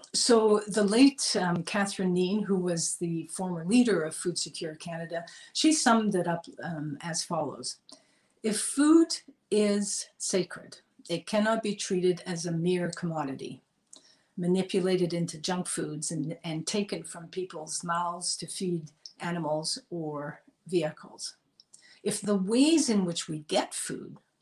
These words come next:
are similarly sacred, Mother Earth cannot be enslaved and forced to produce what we want when and where we want it through our technological tools. And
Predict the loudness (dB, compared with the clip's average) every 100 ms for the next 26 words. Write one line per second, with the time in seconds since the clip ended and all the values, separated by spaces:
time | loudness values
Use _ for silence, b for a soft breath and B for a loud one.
0 | _ -4 -2 2 2 0 -2 -6 -6 -8
1 | -8 _ -6 0 0 0 -10 -10 -12 _
2 | _ b b b b -2 -2 0 -2 -2
3 | -6 -4 0 0 -4 -10 -6 0 2 2
4 | 0 -4 -4 -6 -2 -2 -2 -4 -6 -6
5 | -2 0 0 -4 -6 -4 -4 -4 -4 -4
6 | -4 -4 -4 -6 -4 -4 -6 -12 -6 -2
7 | 2 0 -2 -10 -14 -10 -8 -6 -8 -14
8 | -14 -12 -12 -14 -20 -20 b b -6 0
9 | 4 4 0 -4 -4 -10 -10 -8 -6 -6
10 | -8 -12 -14 -10 -6 -6 -6 -12 -14 _
11 | _ -20 B B B B B 0 4 6
12 | 4 4